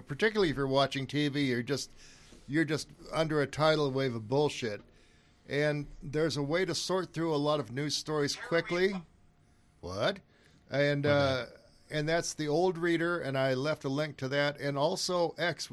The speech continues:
Speaker 1: formerly known as Twitter. There's a lot of stuff there that you will find that,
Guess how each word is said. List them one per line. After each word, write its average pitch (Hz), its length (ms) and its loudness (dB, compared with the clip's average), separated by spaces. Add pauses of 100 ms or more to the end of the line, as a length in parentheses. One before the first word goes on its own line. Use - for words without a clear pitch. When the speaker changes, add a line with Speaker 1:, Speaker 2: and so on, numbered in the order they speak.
(160)
Speaker 1:
formerly 147 380 0
known 143 220 0
as 127 120 -4
Twitter. 156 400 -2 (580)
There's 147 200 2
a 143 60 2
lot 165 320 4
of 196 80 2
stuff 175 340 -2
there 151 240 2
that 127 240 -4
you 139 80 -2
will 131 100 -2
find 131 420 0
that, 123 120 0